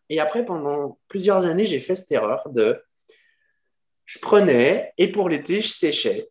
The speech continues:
Je prenais, je séchais, et ainsi de suite. Alors, des sèches quand même poussées, mais pas comme j'ai eu fait après en compète, mais quand même poussées.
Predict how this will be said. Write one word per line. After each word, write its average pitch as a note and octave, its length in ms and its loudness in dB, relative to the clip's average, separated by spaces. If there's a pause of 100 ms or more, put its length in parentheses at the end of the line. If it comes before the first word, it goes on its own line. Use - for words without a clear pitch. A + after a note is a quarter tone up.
(120)
Je - 140 -12
prenais, E3+ 520 2
je A#3 60 -6
séchais, D3+ 680 0
et C#3+ 60 2
ainsi C3+ 240 -4
de - 40 -14
suite. - 220 -14
Alors, A#2 180 0
des C#3+ 100 -2
sèches - 560 2
quand D3 80 2
même D3+ 240 2
poussées, G#3+ 360 -2
mais C#3+ 180 -2
pas C#3+ 120 2
comme C3 220 -6
j'ai B2+ 120 -4
eu B2 100 -2
fait C#3 100 -10
après - 240 -6
en B2 80 -4
compète, G3 340 -2
mais A#2 120 -2
quand D3+ 120 2
même E3+ 140 2
poussées. B3 400 -2